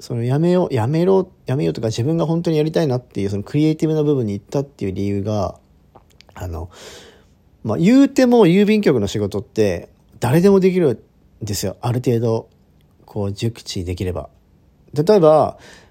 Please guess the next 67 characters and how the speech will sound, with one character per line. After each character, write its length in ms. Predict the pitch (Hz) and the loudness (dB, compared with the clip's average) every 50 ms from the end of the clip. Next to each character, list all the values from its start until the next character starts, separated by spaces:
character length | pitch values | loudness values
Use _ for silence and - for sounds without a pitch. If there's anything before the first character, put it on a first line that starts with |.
| _ _ - | _ _ -6
え 100 | - 113 | -6 -4
っ 40 | 110 | -4
と、 100 | - 117 | -2 -4
一 160 | 113 117 - | -4 -2 0
丁 140 | - 165 170 | 2 2 2
目 100 | 180 170 | 2 2
か 140 | 170 131 | 2 2
ら 300 | 110 110 107 101 95 95 | 2 2 2 0 0 -4
三 220 | - - 98 101 101 | -6 -8 -8 -8 -6
丁 160 | - 127 120 | -6 -4 -4
目 100 | 123 123 | -4 -4
ま 140 | 117 104 101 | -4 -6 -6
で 80 | 101 | -8
の 280 | - 90 92 87 80 76 | -8 -8 -8 -8 -8 -8
配 180 | - - 92 101 | -10 -10 -10 -10
達 240 | 101 90 - - | -10 -10 -8 -8
を 220 | 101 98 101 98 95 | -6 -6 -6 -6 -6
僕 240 | 95 90 87 - 123 | -6 -8 -8 -6 -4
が 240 | 117 107 98 95 | -4 -4 -4 -4
担 240 | 62 104 98 113 135 | -6 -6 -4 -4 -4
っ 40 | 131 | -6
て 80 | - - | -6 -10
た 100 | - - | -14 -14
と 100 | - - | -14 -14
す 140 | - - 98 | -12 -10 -8
る 80 | 98 | -8
じ 80 | 104 - | -8 -8
ゃ 40 | 90 | -10
な 60 | 92 | -12
い 20 | |
で 60 | 87 - | -14 -14
す 60 | - | -14
か。 200 | - - - - _ _ _ _ _ _ _ _ _ _ - _ - _ _ _ - | -14 -14 -14 -16 _ _ _ _ _ _ _ _ _ _ -20 _ -20 _ _ _ -2
た 120 | - 170 | 0 2
だ、 340 | 147 139 143 127 95 92 - - | 4 4 4 2 0 -2 -6 -4
じ 100 | - 160 | -2 -2
ゃ 40 | 151 | -2
あ 20 | |
僕 300 | 123 - 107 104 - 240 | 0 -2 -8 -4 -4 -2
じ 80 | 220 247 | 0 0
ゃ 60 | 254 | 0
な 120 | 262 285 | 0 0
き 60 | - - | 0 2
ゃ 20 | |
い 40 | 135 | 2
け 80 | 135 135 | 2 0
な 80 | 135 | 0
い 40 | 135 | 0
の 60 | 127 | -2
か 100 | 117 101 | -2 -4
っ 40 | 98 | -6
て 120 | - - 107 | -6 -6 -8
い 40 | |
う 40 | 101 | -8
と、 420 | 104 - 120 113 104 98 - - - _ _ - - - - - | -6 -6 -4 -4 -4 -4 -6 -10 -16 _ _ -20 -20 -20 -10 -6
例 140 | 151 175 220 | 2 4 4
え 20 | |
ば 60 | 196 | 4
僕 240 | 131 113 107 110 196 | 4 0 -2 2 2
が 80 | 196 165 | 4 4
辞 100 | 139 - | 4 2
め 120 | 143 160 | 0 0
た 100 | 170 196 | -2 -2
と 80 | 175 123 | -2 -4
し 120 | - - | -6 -6
て 80 | - 101 | -8 -6
も、 320 | 87 87 92 87 - - | -6 -4 -6 -6 -8 -10